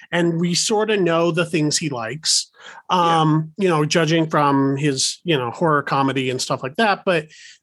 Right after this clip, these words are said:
Speaker 1: uh, you know, there's definitely a lot of, like,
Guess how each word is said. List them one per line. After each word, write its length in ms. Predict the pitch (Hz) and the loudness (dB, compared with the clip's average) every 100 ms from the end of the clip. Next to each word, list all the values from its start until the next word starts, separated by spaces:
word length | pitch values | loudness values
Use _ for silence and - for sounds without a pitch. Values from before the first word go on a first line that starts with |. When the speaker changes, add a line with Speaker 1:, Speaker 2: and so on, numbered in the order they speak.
| - | -2
Speaker 1:
uh, 440 | 175 165 156 156 151 - | 2 4 4 2 0 -2
you 120 | 190 | 2
know, 140 | 165 | 2
there's 220 | 165 175 | 2 0
definitely 720 | 156 190 185 214 185 180 165 165 | 0 -2 0 0 2 2 2 2
a 120 | 165 | 0
lot 320 | 156 156 156 | 2 2 2
of, 160 | 160 147 | 0 0
like, 400 | 151 151 151 - | 2 2 0 -6